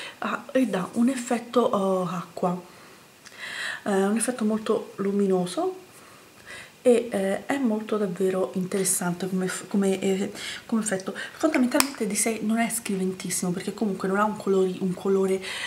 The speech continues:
ehm, scriventissimo, ha comunque una base, eh, trasparente, e sono tutti brillantini che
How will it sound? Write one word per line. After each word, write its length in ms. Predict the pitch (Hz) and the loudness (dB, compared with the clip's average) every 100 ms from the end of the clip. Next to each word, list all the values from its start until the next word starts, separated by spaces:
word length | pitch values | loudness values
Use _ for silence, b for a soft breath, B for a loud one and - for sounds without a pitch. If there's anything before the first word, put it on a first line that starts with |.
| B - | B -4
ehm, 920 | 196 185 185 180 180 180 180 180 180 | 0 0 2 2 2 2 2 2 0
scriventissimo, 720 | - 214 190 185 185 196 202 | 0 2 2 2 -4 -2 0
ha 160 | 226 220 | -2 -2
comunque 280 | - 214 214 | -2 -2 -2
una 120 | 202 | -2
base, 480 | 185 202 202 202 202 | 2 2 2 -2 -2
eh, 680 | 190 185 180 180 180 180 175 | -2 0 0 0 0 -2 -2
trasparente, 720 | 190 185 - 175 175 170 - B B B | 0 0 0 0 0 -4 -8 B B B
e 80 | - | -4
sono 300 | 240 262 220 | 0 2 0
tutti 240 | - - 190 | -2 -6 -4
brillantini 640 | 180 214 269 269 190 185 | -4 -4 -4 -4 -4 -4
che 200 | 190 | -4